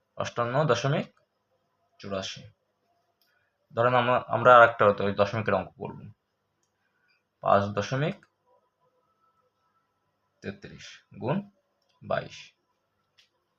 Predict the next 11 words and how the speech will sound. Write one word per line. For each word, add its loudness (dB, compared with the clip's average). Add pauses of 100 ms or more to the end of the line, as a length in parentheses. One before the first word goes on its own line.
(460)
তাহলে -6 (100)
এটার 0 (240)
বলে -6
উত্তর -6
হবে 2
কত? -16 (1400)
এটাও 4 (100)
এইভাবে 2
আমাদের 2
করতে -20
হবে। -14